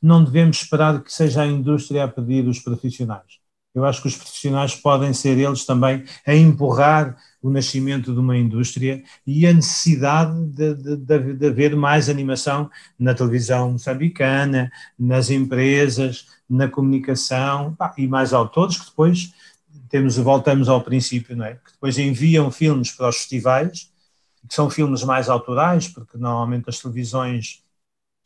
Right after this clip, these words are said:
ou os grandes cinemas nem sempre apresentam esses filmes, mas que são fundamentais para criar não só uma linha artística também dentro de um país, não é?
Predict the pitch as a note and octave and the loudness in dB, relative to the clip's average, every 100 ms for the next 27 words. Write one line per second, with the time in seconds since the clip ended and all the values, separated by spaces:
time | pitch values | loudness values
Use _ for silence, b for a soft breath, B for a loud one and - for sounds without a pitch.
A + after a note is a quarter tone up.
0 | _ C3+ B2+ A2 C3 C3 - C3+ C3+ A#2+ | _ -4 -4 -2 -2 -2 -2 0 0 2
1 | A2+ B2+ A#2+ C3+ A#2+ A#2+ C3 A2 B2 A2 | 2 0 2 0 0 -2 -2 0 -2 0
2 | A#2+ A#2 - - D#3 E3+ F3 B B B | -2 -2 -4 0 4 4 2 B B B
3 | - E3 - F#3 F3+ F#3 F3+ F3 F3 E3+ | 0 0 0 0 2 2 6 6 6 4
4 | E3+ E3+ - E3+ E3+ F3 E3 D3 A#2 - | 2 2 0 0 2 4 4 2 -2 -8
5 | b b E3 E3+ E3 E3 D3+ D3 D3 D3 | b b 2 2 2 0 2 2 4 2
6 | D3+ E3+ D#3+ B2+ A#2 A2+ A#2 A#2 C#3+ C#3 | 2 2 2 0 -4 -6 -10 -8 -10 -10
7 | - - - A2+ A#2+ A#2 A#2+ A#2 A#2 A2 | -12 -16 -14 -10 -6 -4 -2 -2 -2 -4
8 | A2 G#2+ A2+ A2+ A2+ C#3+ G#3 - A#2 A#2 | -6 -6 -6 -4 -4 -4 -4 -8 -10 -8